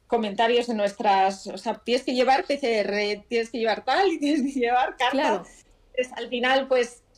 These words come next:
Speaker 1: pues ha sido difícil porque cualquier error, eh, era, pues, pues, un, una,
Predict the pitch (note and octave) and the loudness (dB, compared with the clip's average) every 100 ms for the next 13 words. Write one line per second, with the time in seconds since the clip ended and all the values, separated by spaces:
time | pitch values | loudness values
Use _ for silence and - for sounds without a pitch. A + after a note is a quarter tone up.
0 | - - - A3+ A#3+ A#3+ C#4+ C4+ C#4 D4 | -20 -18 -6 -2 -2 0 2 2 2 -4
1 | C#4+ D4+ C#4+ C4+ B3 B3 G#3+ G3 - _ | -4 -4 -2 -2 -2 0 0 -2 -6 _
2 | _ _ B3 A3+ B3 B3 C4 B3 C4 C4+ | _ _ 0 2 2 2 2 2 2 2
3 | C4+ - - A3 A3 A3 G3+ G3 F#3 - | 0 -8 -8 -4 -2 -4 -6 -8 -10 -10
4 | - - - G#3 G#3+ A#3 A3+ G#3 F#3 D#3 | -8 -6 -2 2 4 4 4 2 -2 -6
5 | C#3 - - F#3+ - - - G3 G3 D#4 | -12 -14 -10 -10 -12 -18 -4 -4 -4 -14
6 | - - G#3 G#3+ G#3 G#3 G3+ - - G#3+ | -16 -6 0 2 2 2 0 -2 0 2
7 | A3 - | 2 -2